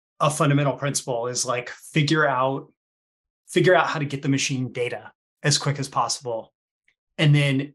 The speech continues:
the machine will give you feedback about what's happening. And then, like, say, "I want more of that,"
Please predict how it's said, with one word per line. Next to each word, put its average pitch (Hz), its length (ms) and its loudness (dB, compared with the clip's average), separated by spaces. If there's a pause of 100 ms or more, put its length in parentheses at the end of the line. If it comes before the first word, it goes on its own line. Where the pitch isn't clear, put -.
the 127 200 -10
machine 143 420 2
will 131 80 0
give 127 260 -4
you 147 160 0
feedback 120 760 -6 (560)
about 120 420 2 (600)
what's 139 200 0
happening. 135 520 -4 (840)
And 151 160 4
then, 131 320 -2 (1000)
like, 139 440 -2 (300)
say, - 380 0
"I 156 100 2
want 151 200 2
more 143 180 2
of 123 140 -2
that," 123 280 -8